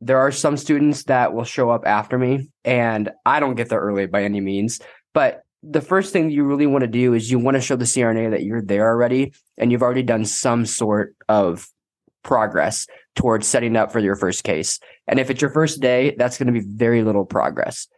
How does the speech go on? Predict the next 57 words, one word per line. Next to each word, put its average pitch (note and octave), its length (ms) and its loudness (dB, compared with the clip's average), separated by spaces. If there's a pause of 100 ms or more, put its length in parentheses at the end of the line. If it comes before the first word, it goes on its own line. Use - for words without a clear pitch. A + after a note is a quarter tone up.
(220)
Th-, B2 180 0
there's B2+ 280 2
not C3+ 300 4
much A#2+ 340 2
that A2+ 140 0
a A2 40 -4
C B2+ 160 -4
R A2 80 0
N A2 80 -2
A G#2+ 80 0
is G#2 120 -4
gonna G#2+ 120 -2
expect G2+ 360 -6
you G#2+ 80 -4
to F#2+ 40 -8
do G2+ 80 -6
on G2 80 -6
the F#2 80 -10
first F#2+ 320 -10
day. G2+ 320 -6 (480)
Um, A#2+ 180 2
by C3+ 200 0
the C#3+ 80 2
end D#3 100 4
of D3+ 60 2
the D3 60 -2
first C#3+ 280 -2
week, C#3+ 320 0
though, A#2 460 2
there B2 180 2
are A#2+ 80 0
definitely C3 420 2
some A#2+ 180 -2
things A#2+ 240 2
that A#2 100 -2
you G#2+ 100 -2
should G#2 180 -4
be G#2+ 100 0
able G#2 160 -2
to G#2 140 -8
do. G2 320 0 (340)
Um, A2+ 220 0
some C#3+ 260 0
facilities C3 640 2
and A2+ 100 0
some B2 240 0
programs A#2+ 560 0
may B2 160 2
have A2+ 120 0
taught B2+ 260 0
you B2+ 80 0
how B2+ 100 0
to B2 80 -2
do A#2 140 0
a - 20 2
machine A2 380 0
check C3 340 0